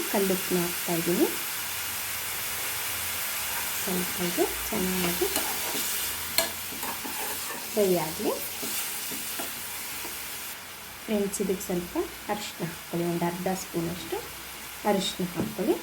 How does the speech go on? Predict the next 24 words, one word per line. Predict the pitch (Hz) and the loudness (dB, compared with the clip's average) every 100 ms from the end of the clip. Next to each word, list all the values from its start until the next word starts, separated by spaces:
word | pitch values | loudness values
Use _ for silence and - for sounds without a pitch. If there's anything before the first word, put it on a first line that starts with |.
| - - - - - - - - - | -4 -10 -10 -10 -10 -10 -10 -10 -2
ಚೆನ್ನಾಗಿ | 233 214 220 240 254 220 190 | 4 4 4 4 4 6 6
ಇದು | 185 359 - - - | 6 4 4 -6 -2
ಸಿಮ್ಮಿಗೆ | 240 220 214 190 180 392 - | 4 8 8 8 6 4 2
ಈ | 240 220 | -2 -2
ಹಸಿ | - 254 233 | 0 2 2
ವಾಸನೆ | 208 - 220 214 | 0 0 2 4
ಎಲ್ಲ | 311 349 | 4 6
ಹೋಗಬೇಕು. | 190 180 - - - - - - - - | 4 4 2 2 2 -4 -10 -10 -10 0
ಈ | 233 226 | 4 6
ಈರುಳ್ಳಿ | 262 254 233 214 | 6 6 6 6
ಬೆಂದು | 214 233 | 6 6
ಬೆಂದಂಗೆ | 214 196 190 185 196 190 | 6 4 2 2 0 2
ನಿಮಗೆ | 185 185 294 226 | 2 4 4 4
ಒಂಥರ | 185 202 339 - - - | 2 4 4 2 -2 -6
ಟ್ರಾನ್ಸ್ಪರೆಂಟ್ | - 226 285 285 - 202 180 - | 2 6 6 4 2 4 4 2
ಆಗುತ್ತೆ. | - - - - - - - 214 | -2 -4 -2 -2 -2 -10 -6 2
ಅಲ್ಲಿವರೆಗೂ | 208 220 214 185 180 247 285 | 6 10 10 8 4 0 -2
ಚೆನ್ನಾಗಿ | 190 180 196 196 165 175 165 | 0 2 0 0 -2 0 0
ಇದನ್ನು | 170 220 392 - - - - 247 | 2 4 4 2 -2 -6 2 4
ಹಸಿದೆಲ್ಲ | 220 - 247 233 196 196 214 381 - | 4 4 4 6 4 4 4 4 4
ನೀರಿನ | 226 220 208 190 | 6 8 8 6
ಅಂಶ | 185 - 214 | 2 2 2
ಹೋಗೋವರೆಗೂ | 202 202 196 190 175 - 285 466 - - - - 302 | 4 4 6 4 2 2 2 2 -4 -12 -12 -10 -4
ನಾವು | 269 208 | 2 2